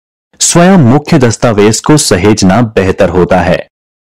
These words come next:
यदि आप इसका किसी अन्य mail merge के लिए उपयोग करना चाहते हों। जब आप प्रमुख दस्तावेज सहेजते हैं, तो आप data file से उसका कनेक्शन भी सहेजते हैं। अगली बार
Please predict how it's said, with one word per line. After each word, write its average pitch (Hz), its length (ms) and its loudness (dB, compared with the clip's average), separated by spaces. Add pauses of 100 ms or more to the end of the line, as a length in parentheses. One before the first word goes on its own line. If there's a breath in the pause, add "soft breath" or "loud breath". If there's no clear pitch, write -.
यदि 90 260 2
आप 107 340 0
इसका 101 280 0
किसी 98 360 -2
अन्य 131 340 2
mail 110 320 2
merge 90 300 0
के 98 120 -2
लिए 95 180 2
उपयोग 95 580 0
करना 113 320 0
चाहते 90 400 -2
हों। 87 180 0 (840)
जब 175 220 2
आप 180 240 0
प्रमुख 131 360 2
दस्तावेज 127 560 0
सहेजते 90 580 -2
हैं, 110 380 0 (120)
तो 135 80 2
आप 120 320 0
data 120 240 2
file 117 320 0
से 101 300 2
उसका - 340 0
कनेक्शन 95 520 -2
भी 143 160 2
सहेजते 101 520 0
हैं। 85 300 -4 (440)
अगली 92 220 0
बार 95 300 -2